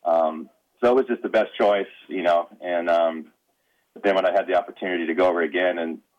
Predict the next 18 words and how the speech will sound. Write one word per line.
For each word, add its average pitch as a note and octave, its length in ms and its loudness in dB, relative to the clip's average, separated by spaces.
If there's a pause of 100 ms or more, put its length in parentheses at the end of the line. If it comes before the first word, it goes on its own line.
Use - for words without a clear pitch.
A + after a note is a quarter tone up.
(120)
we F#2 120 2
were E2+ 80 2
gonna E2+ 160 0
ride E2+ 160 4
one E2+ 160 -2
twenty-fives F2 680 2
and, D#2+ 180 -16 (140)
you D#2+ 80 -14
know, D#2+ 80 -6
Matashevich - 680 -4
had - 80 -14
been D#2+ 120 -4
racing E2 320 0
them E2 160 2
and D#2+ 100 -2
they D#2+ 60 0
were D#2 100 0
good. E2+ 340 0